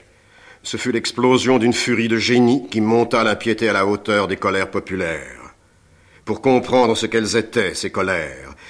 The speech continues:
il faut se rappeler que ce peuple, élevé par le clergé lui-même dans la croyance et la foi du miracle, bien loin d'imaginer la fixité des lois de Dieu, avait attendu, espéré un miracle pendant des siècles et jamais il n'était venu.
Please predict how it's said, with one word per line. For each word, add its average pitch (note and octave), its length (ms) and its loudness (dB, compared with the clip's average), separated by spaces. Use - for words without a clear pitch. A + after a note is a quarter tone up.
il A#2 100 -4
faut C3 140 -2
se C#3 100 -2
rappeler B2 320 0
que C3+ 80 -2
ce B2+ 140 -4
peuple, F#2 540 -4
élevé A#2+ 420 2
par A2+ 160 0
le A#2+ 100 2
clergé A#2 540 0
lui-même B2 640 2
dans A2 100 2
la A2 100 0
croyance A2+ 540 0
et A2 60 -2
la A2 80 0
foi A2+ 220 -2
du G2+ 120 -6
miracle, F#2+ 840 -2
bien A#2+ 280 2
loin C#3 240 4
d'imaginer B2+ 480 2
la A2+ 80 2
fixité - 580 -4
des A2+ 140 0
lois A2+ 280 2
de A2 80 -2
Dieu, F2+ 480 -6
avait A#2+ 260 0
attendu, A2+ 540 0
espéré A#2+ 480 0
un G#2+ 100 2
miracle A2+ 480 2
pendant G#2 240 0
des G#2 140 -4
siècles B2 340 -4
et F2+ 40 -8
jamais G2+ 460 0
il G2 140 -4
n'était G2 240 -2
venu. F#2 480 -6